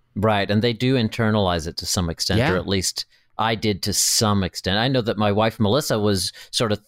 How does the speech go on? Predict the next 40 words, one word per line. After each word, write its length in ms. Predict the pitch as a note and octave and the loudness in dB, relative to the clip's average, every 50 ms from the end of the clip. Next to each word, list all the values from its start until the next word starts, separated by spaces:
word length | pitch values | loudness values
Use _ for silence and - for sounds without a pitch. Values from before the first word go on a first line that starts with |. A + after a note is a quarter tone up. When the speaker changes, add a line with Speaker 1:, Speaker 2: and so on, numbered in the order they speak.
| - - | -20 -12
Speaker 1:
thinking 400 | - - B2 A#2+ A#2 - A#2+ G#2+ | -6 -4 -2 -2 0 0 0 0
about, 520 | G#2 - - G#2 G2+ G2 F#2+ F#2+ E2+ - _ - | 0 0 2 2 2 2 2 0 -2 -6 _ -4
you 160 | A2+ A#2+ A2 | -2 0 0
know, 120 | A2 G2+ | 0 0
God 380 | F2+ F2 A2+ G2+ G2+ G#2 G#2+ F#2 | 0 0 0 2 2 2 0 0
watching 560 | F#2 G2 G#2 G#2 - - - A2 G#2 G2+ G2 | 0 2 2 2 0 0 0 0 2 2 2
her 180 | F#2 G2 G2+ G2+ | 2 2 0 0
every 360 | - G#2 A2 F#2+ G#2 A2 G#2+ G#2 | 2 0 0 0 0 0 2 4
move 520 | G#2 G2+ G2 G2+ G2+ G#2 G2+ G#2 G2 F#2+ | 4 4 4 4 4 4 4 2 2 0
and, 260 | G2 F#2+ F2+ F2 - | 0 0 -2 -2 -4
you 140 | - A2+ A2 | -2 -2 0
know, 100 | G#2 G2 | 0 -2
feeling 360 | - - A2 G#2+ G#2 G2+ F#2+ | -2 -2 0 0 2 2 2
that 260 | F2+ G2+ G2 - - | 0 0 -2 -2 -2
guilt 260 | - A2 G#2 G#2 G2+ - | 0 0 0 0 0 -2
from 340 | - A2 G2+ F#2+ F#2 F2+ - _ _ _ _ _ - | -2 -2 0 0 0 -2 -6 _ _ _ _ _ -6
a 60 | G2+ | -6
pretty 280 | - - - B2+ C3+ B2 | -6 -4 -2 -2 -2 -2
young 300 | G2 F#2 G#2 G#2 G2 F#2 | 0 0 0 0 0 0
age. 420 | F2+ G#2 B2 G#2+ E2+ - - - _ - - - | 0 0 0 -2 -2 -4 -10 -20 _ -16 -8 -4
Speaker 2:
And 140 | B2+ A#2+ | -2 0
I 140 | B2 B2 C3+ | 2 2 2
know 160 | D3 D#3 D3 C3+ | 2 2 0 0
people 360 | - - C3 A#2+ - A#2+ A2 | -2 -4 -4 -2 0 -2 -2
that 140 | G#2 G#2+ F2+ | -2 -2 -4
haven't 340 | F2 A2+ A2+ G#2+ A2+ A2 - | -2 -4 -2 -2 -2 -4 -2
believed 300 | G#2+ A2 G#2+ G#2+ F#2+ G#2 | -2 -2 -2 -2 -2 -2
in 100 | G#2+ G2+ | -4 -4
God 260 | F#2+ F#2+ G2+ G#2 G2 | -2 -2 -2 -2 -4
for 140 | - - F#2+ | -6 -10 -8
twenty 340 | - - - G2+ F#2+ F2 | -8 -6 -4 -4 -4 -4
years, 340 | E2+ F#2+ A#2+ C#3+ B2 F#2 - | -2 -2 0 0 -2 -2 -6
but 180 | - - - - | -10 -14 -12 -10
they 100 | F#2 F2 | -8 -6
are 60 | F2 | -4
still 240 | - - - G2+ F#2 | -4 -4 -2 -2 -2
haunted 500 | - - - G2+ G2 G#2+ G#2+ - G2 F#2 | -4 -4 -4 -4 -4 -4 -4 -6 -10 -10
by 140 | - F2 F2+ | -8 -8 -8
the 100 | E2 - | -8 -10
fear, 500 | - - - F2 E2+ E2+ E2 E2 E2+ | -12 -10 -8 -6 -6 -6 -6 -8 -10